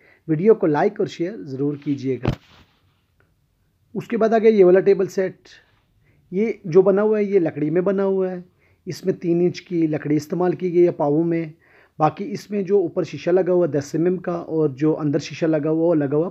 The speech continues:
पाँच एम एम का। ये टेबल सेट आपको मिलेगा एक टेबल। अगर आप ये टेबल लेना चाहें तो आपको ये मिलेगा बीस हज़ार रुपये का।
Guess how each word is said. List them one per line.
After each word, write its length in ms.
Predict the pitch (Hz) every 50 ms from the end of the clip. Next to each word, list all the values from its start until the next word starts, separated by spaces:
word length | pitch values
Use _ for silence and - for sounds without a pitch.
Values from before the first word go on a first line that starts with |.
| - -
पाँच 280 | - 147 139 139 - 135
एम 100 | 127 131
एम 100 | 127 123
का। 180 | 127 - 127 - - - - - - - _
ये 80 | 202 208
टेबल 260 | - 240 226 220 233
सेट 220 | - - 247 214
आपको 220 | 226 214 180 185 220
मिलेगा 280 | 202 196 202 202 254 - -
एक 220 | 185 180 180 175 - -
टेबल। 260 | 139 127 120 139 - - -
अगर 180 | 175 208 240
आप 140 | 269 254 254
ये 60 | 254
टेबल 260 | 185 220 208 185 214 208
लेना 260 | 202 202 196 202 196
चाहें 280 | - 202 196 190 190 180
तो 80 | - -
आपको 320 | - 170 175 170 175 - 170
ये 160 | 165 165 151
मिलेगा 340 | 151 151 151 160 160 226 233 175
बीस 320 | 139 147 175 185 175 -
हज़ार 260 | 156 139 139 139 135
रुपये 220 | 127 123 120 135 120
का। 180 | - 135 123